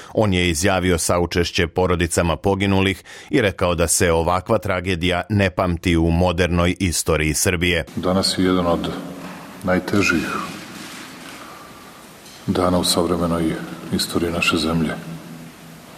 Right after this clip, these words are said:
Speaker 2: Izražavam saučešće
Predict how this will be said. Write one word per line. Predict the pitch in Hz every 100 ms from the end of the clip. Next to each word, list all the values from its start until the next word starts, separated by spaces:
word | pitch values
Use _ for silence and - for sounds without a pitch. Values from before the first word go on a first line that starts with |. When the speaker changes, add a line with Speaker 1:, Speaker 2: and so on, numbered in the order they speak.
| - - - - - - - - - - - - - - -
Speaker 2:
Izražavam | 87 92 85 95 82
saučešće | - 98 82 - - -